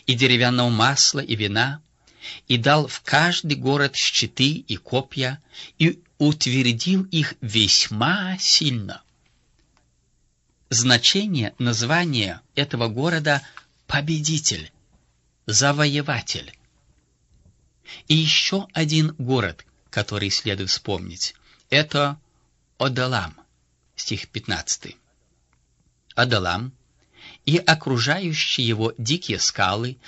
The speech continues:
служили и убежищем, и оборонительным пунктом. Здесь в своё время царь Давид со своими спутниками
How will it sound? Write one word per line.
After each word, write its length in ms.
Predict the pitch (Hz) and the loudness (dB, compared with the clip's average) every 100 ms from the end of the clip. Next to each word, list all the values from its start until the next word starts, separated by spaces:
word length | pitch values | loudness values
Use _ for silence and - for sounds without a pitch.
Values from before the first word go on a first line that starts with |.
| - - | -18 -4
служили 720 | - - 139 120 165 190 175 | -2 0 0 2 0 0 -2
и 240 | - 147 | -2 -2
убежищем, 960 | 143 117 113 175 - 151 - - 104 - | -2 -2 0 -2 -2 -4 -2 -2 -4 -2
и 100 | 139 | -2
оборонительным 1120 | 147 131 127 131 127 160 185 - 156 160 156 156 _ - | 2 0 2 2 0 -4 -6 -4 -2 -2 -4 -6 _ -12
пунктом. 580 | - 120 - - 73 - _ _ _ _ _ _ _ _ _ _ | -6 -6 -6 -10 -12 -16 _ _ _ _ _ _ _ _ _ _
Здесь 640 | 107 98 95 110 147 - - _ _ _ _ - - - | -6 -2 2 2 2 -4 -8 _ _ _ _ -20 -20 2
в 80 | |
своё 500 | - 135 139 170 190 190 | 4 6 4 2 0 -4
время 580 | 123 139 139 101 90 - _ | -2 0 0 -2 -6 -10 _
царь 360 | - - 160 156 | -2 0 0 0
Давид 480 | 147 151 147 117 | -4 -2 -2 -2
со 180 | - 135 | -2 2
своими 600 | - 127 127 143 143 143 | 2 2 2 2 0 0
спутниками 840 | - - - 156 151 135 139 135 | 0 -2 -2 -4 -2 -4 -2 -2